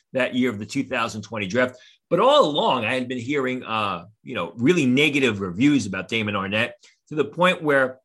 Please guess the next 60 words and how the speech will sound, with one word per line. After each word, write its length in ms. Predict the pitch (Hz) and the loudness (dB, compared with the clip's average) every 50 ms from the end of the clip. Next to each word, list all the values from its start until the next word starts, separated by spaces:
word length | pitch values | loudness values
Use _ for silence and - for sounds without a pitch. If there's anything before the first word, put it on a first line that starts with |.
| _ _ _ _ - | _ _ _ _ -8
after 320 | - 135 190 180 - 165 156 | -6 -4 -4 -4 -4 -4 0
this 240 | 196 240 - - | 0 0 0 0
year's 220 | 233 165 135 110 95 | -2 -2 -4 -4 -6
draft, 420 | 107 110 101 95 110 123 - _ _ _ _ _ _ _ _ | -6 -8 -8 -8 -10 -12 -14 _ _ _ _ _ _ _ _
when 120 | - 123 | -8 -6
the 80 | 123 113 | -4 0
Raiders 340 | 107 131 151 156 156 127 123 | 2 2 4 4 2 0 0
made 240 | 143 143 139 127 117 | 0 0 0 2 0
the, 220 | 131 127 127 120 | 0 2 2 2
uh, 100 | 113 110 | 0 0
selection, 640 | 104 - 127 117 131 143 143 - - 139 131 123 117 | -2 -4 -4 -2 -4 -4 -4 -6 -8 -6 -6 -6 -6
or 100 | 98 107 | -8 -8
the 100 | 92 98 | -8 -8
surprising 460 | - - - 135 143 170 196 196 185 | -10 -6 -2 2 2 2 2 0 -2
selection 360 | 127 - 135 113 107 - 127 107 | -2 -2 -2 -2 -2 -2 -4 -6
of 80 | 90 - | -4 0
Alex 340 | 120 113 113 107 - - | 2 2 2 2 0 0
Leatherwood, 420 | 123 127 131 135 110 110 120 117 110 - | 0 0 0 0 -2 -4 -4 -4 -6 -8
which 160 | 113 104 104 | -10 -8 -8
has 100 | 104 87 | -8 -4
not 200 | 113 107 98 - | -4 -4 -4 -4
worked 220 | 101 92 90 - | -6 -8 -4 0
out, 140 | 117 123 127 - | 0 0 0 0
I 100 | 127 117 | -2 -2
mentioned 420 | 117 117 135 165 190 180 170 135 | 0 2 2 2 2 2 -2 -4
that 140 | 117 101 90 | -4 -4 0
Damon 460 | 135 135 139 135 135 131 123 123 - _ _ _ _ _ _ _ _ _ _ - | 0 0 0 2 0 -2 -4 -6 -10 _ _ _ _ _ _ _ _ _ _ 0
Arnette 420 | 117 123 127 127 147 156 156 - | 0 0 2 2 0 -2 -2 -4
had, 340 | 117 117 127 127 123 110 107 | -6 -6 -4 -4 -4 -4 -2
uh, 200 | 117 110 107 - - | -2 -2 -2 -4 -6
one 320 | 131 117 107 123 156 170 | -10 -8 -4 -2 -2 -4
foot 260 | - - 170 180 185 156 | -4 -6 -4 -4 -2 0
out 160 | 131 127 - | -2 -2 -2
the 80 | 127 | -4
door 380 | 113 110 160 214 247 226 - - _ - | -2 0 0 0 0 -2 -6 -12 _ -14
with 140 | 120 101 | -14 -12
the 80 | - 113 | -10 -8
Raiders. 440 | 101 110 98 87 80 67 - - - _ - - - - - - | -8 -8 -8 -8 -10 -14 -16 -18 -20 _ -20 -20 -20 -20 -10 -4
And 100 | - 135 | -2 0
I 20 | |
think 140 | 143 180 170 | 2 2 2
when 100 | 156 170 | 2 2
you 100 | 151 139 | 2 2
go 160 | 123 185 190 | 4 4 4
back 400 | 165 170 175 185 196 190 185 - | 4 4 4 4 4 2 2 0
and 120 | 165 147 139 | 0 -2 0
you 100 | 135 139 | 0 0
look, 380 | 139 156 175 185 175 - - - _ _ _ _ - - - - | 2 4 4 4 4 0 -8 -20 _ _ _ _ -20 -16 -8 -4
he 140 | 135 131 131 | -4 -4 -4
played 500 | 127 - - - 156 185 202 208 180 151 | -6 -10 -12 -6 -2 -2 0 0 -2 -4
in 140 | 131 113 | -6 -8
thirteen 500 | 110 - 156 185 180 - - 160 165 151 | -6 -6 -6 -6 -6 -8 -10 -8 -8 -6
games 320 | 127 139 139 139 135 123 127 | -4 -2 -2 -2 -4 -4 -4
over 160 | 131 120 117 | -4 -4 -4
the 80 | 113 113 | -6 -10
past 540 | - 117 120 123 123 117 - - _ - | -8 -6 -4 -4 -2 -4 -6 -8 _ -12
season 300 | - - 120 98 101 101 | -8 -6 -6 -4 -4 -4
and 80 | 95 87 | -4 -4
a 20 | 90 | -2
half. 240 | 95 98 117 127 | -2 -2 -4 -6